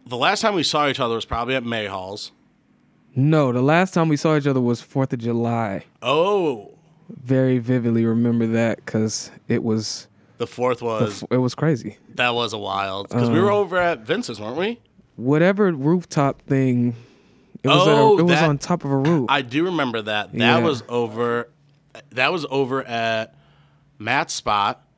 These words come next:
Speaker 1: where I almost was killed that night.
Speaker 2: What? <laughs>
Speaker 1: Well, so I get,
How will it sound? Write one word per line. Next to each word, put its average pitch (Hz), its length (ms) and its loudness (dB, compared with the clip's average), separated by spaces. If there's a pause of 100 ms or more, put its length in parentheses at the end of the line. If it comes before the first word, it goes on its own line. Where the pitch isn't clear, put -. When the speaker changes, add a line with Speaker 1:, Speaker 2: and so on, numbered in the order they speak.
(400)
Speaker 1:
where 113 680 0 (400)
I 123 160 2
almost 135 560 -2
was 110 800 -8 (400)
killed 160 300 -2
that 104 380 -4 (360)
night. 107 460 -8 (160)
Speaker 2:
What? 147 560 2
<laughs> - 560 -12
Speaker 1:
Well, 151 520 2 (320)
so - 140 -2
I 139 120 0
get, 180 420 -4